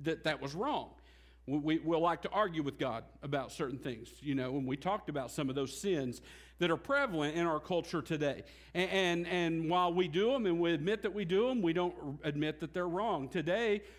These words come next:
um, uh, just for an example, today is Sanctity of Life Sunday. Okay? Um, and we're gonna talk a little bit about that anyway. It was amazing how that worked, 'cause I wasn't planning on Sanctity of Life at all in my message, but it showed up. It's like God knew.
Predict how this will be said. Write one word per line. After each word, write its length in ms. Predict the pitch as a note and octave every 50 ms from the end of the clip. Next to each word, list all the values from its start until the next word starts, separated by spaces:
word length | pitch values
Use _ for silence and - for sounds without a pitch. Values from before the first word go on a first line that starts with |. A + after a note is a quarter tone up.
| - - - - -
um, 320 | D#3+ D#3+ D#3 D#3+ D3+ D3+ - -
uh, 120 | D#3 D#3 D#3+
just 260 | D3 D3+ F3+ F3 -
for 140 | - D3 D#3
an 100 | D#3+ F#3
example, 480 | F3 B2+ C#3+ C#3 C3+ A#2+ - G3+ A3+
today 380 | - - D#3 C#3+ D3+ F3 F#3 F3+
is 280 | D#3 E3+ G#3 A3 F#3+
Sanctity 500 | - - F3 E3 E3+ E3+ - - - G3
of 120 | G3+ F3+ F3
Life 300 | G3+ F3+ A3 C#4 - -
Sunday. 460 | - - D3 C3 B2 A#2 G#2+ G#2 - - - - - - - - - - - - - - - - - - - - - - - - - - - - -
Okay? 300 | D3 D3 D3 G#3 A#3+ A#3+ - - - - - - - -
Um, 340 | C#3+ C#3+ C#3 C#3+ D3 D3+ C#3+
and 180 | C#3+ D3 D#3
we're 80 | D3 E3+
gonna 120 | F#3+ F3
talk 240 | - - F3+ G3+ G3+
a 60 | E3+
little 200 | D3 E3+ A3 B3+
bit 160 | F3 D3+ D3 D3
about 300 | C#3+ D3+ D#3 C#3+ - -
that 140 | D#3 D#3
anyway. 260 | F3+ G3+ A#3 F#3 C#3+ C3+
It 40 |
was 100 | C3+ B2+
amazing 340 | B2+ C#3 D#3 E3 D#3 D#3 C#3+
how 80 | D#3 D3
that 180 | D3 E3+ G3
worked, 220 | E3+ D3 C3+ - -
'cause 140 | C#3+ A#2 C3
I 240 | D3 F#3+ F#3 E3+
wasn't 280 | D#3 D3 D3+ C#3+ C3 A2+
planning 240 | C#3+ D3 C#3+ C#3 C#3
on 120 | C#3+ C3
Sanctity 400 | - E3 D3+ C3+ - - - C3+
of 120 | B2 A2 A#2+
Life 300 | C3 E3 F3+ E3 - B2
at 60 | A2+ -
all 400 | C#3+ D#3+ F3 F#3 D#3 C3 C3 B2
in 120 | C3 C#3
my 120 | C3+ C3 A#2+
message, 460 | B2 D3+ F3 E3+ - C3+ A#2+ A#2 B2
but 120 | C3 A#2+
it 100 | B2 A#2
showed 320 | - - - C3+ C3 C3 B2+
up. 220 | C#3+ C3+ A#2+ - -
It's 140 | A#2+ - -
like 160 | B2 A#2 A2+
God 260 | B2+ C3 B2 A#2+ A#2
knew. 260 | B2 C#3 D3 C3 A#2